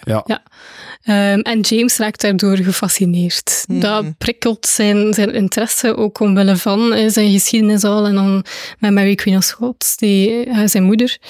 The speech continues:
Speaker 1: Mhm.
Speaker 2: Ehm, dus ja, allee, dat interesseert hem. Uiteindelijk moeten zij opnieuw naar Schotland zien te geraken, want James is nog altijd koning natuurlijk.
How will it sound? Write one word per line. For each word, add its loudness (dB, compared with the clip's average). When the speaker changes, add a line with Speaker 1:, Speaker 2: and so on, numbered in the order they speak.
Speaker 1:
Mhm. 0
Speaker 2:
Ehm, 0
dus -2
ja, 0
allee, 0
dat 0
interesseert 0
hem. 0
Uiteindelijk 0
moeten 2
zij 2
opnieuw 2
naar 0
Schotland -2
zien 2
te 0
geraken, 0
want 2
James 0
is -2
nog 2
altijd -2
koning 2
natuurlijk. 0